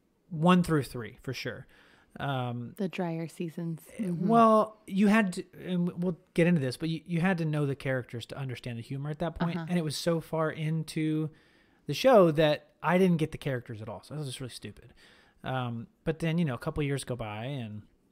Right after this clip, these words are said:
Speaker 1: everybody's still talking about it. And season six, I believe, is coming up on a finale, um, or maybe five. And Hulu was really starting to become a thing at that point, streaming T V shows.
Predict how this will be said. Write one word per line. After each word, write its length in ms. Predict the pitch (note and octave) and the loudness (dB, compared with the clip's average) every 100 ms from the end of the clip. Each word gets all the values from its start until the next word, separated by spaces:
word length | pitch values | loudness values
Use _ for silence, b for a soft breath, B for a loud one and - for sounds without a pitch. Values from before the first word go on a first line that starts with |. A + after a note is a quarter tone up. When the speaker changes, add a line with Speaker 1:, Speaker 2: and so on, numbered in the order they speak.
| _ _ _ - | _ _ _ -10
Speaker 1:
everybody's 360 | B2+ A#2+ A#2+ A#2+ | -8 -4 -4 -4
still 160 | B2+ | -6
talking 400 | C3+ B2+ A#2+ A#2+ | 0 0 0 -6
about 260 | A2+ A2+ G#2+ | -6 -6 -6
it. 240 | A2 C#3 - | -8 -10 -10
And 440 | F3 B2+ B2+ A#2+ | -8 -8 -8 -10
season 480 | - C#3 C3 B2+ B2 b b b b b | -8 -8 -6 -6 -8 b b b b b
six, 640 | - - - C#3 E3+ - F#3 | -14 -10 -6 -4 -4 -4 -2
I 60 | |
believe, 420 | E3+ F3+ F3 F3 E3+ | 0 0 2 0 -2
is 100 | - | -4
coming 300 | F#3+ F3+ F3 | -4 -2 -2
up 220 | F3 - - | -4 -8 -8
on 160 | E3+ | -6
a 40 | E3+ | -6
finale, 680 | - E3+ E3+ F3 F3 E3+ - _ | -6 -4 -2 -2 -2 -4 -6 _
um, 460 | C3+ B2+ B2 A#2+ A#2 - _ - | -12 -10 -8 -8 -10 -14 _ -16
or 60 | |
maybe 200 | C3+ C3+ | -10 -10
five. 580 | C3 - B2 C3+ C#3+ C#3+ b b b b - | -8 -4 -4 -2 -6 -8 b b b b -12
And 560 | C3+ B2 A#2+ A#2 A2+ - _ _ - | -8 -6 -6 -6 -8 -12 _ _ -4
Hulu 380 | E3+ D3+ D3+ D3 | 0 2 4 2
was 120 | C3+ B2 | 0 -2
really 400 | C3+ D3 C#3+ C3 | 0 0 2 0
starting 380 | - C3+ C3 | 0 0 0
to 80 | B2 | -6
become 320 | A#2 B2 B2+ | -8 -6 -6
a 60 | A#2 | -6
thing 260 | - D#3+ D#3 | -6 -6 -6
at 100 | D3 | -6
that 200 | C#3 - | -8 -6
point, 400 | C#3+ C3 B2 - | -8 -8 -10 -14
streaming 400 | - C#3+ C#3+ C3+ | -8 -6 -4 -6
T 160 | C#3 | -6
V 140 | C3 B2+ | -4 -6
shows. 520 | - B2+ B2 B2 | -4 -4 -2 -6